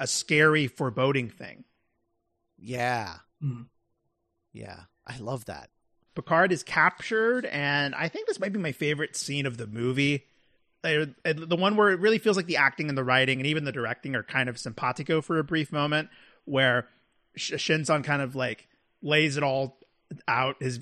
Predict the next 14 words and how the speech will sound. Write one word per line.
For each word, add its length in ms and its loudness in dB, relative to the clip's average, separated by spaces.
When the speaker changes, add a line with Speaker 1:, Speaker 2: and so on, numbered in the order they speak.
Speaker 1:
evil 480 0
Shakespearean 720 0
monologue 640 2
of, 460 -2
uh, 120 0
my 100 2
favorite 260 4
line 180 6
in 40 2
the 80 0
movie, 240 2
"The 420 -2
Echo 560 6
shall," 480 0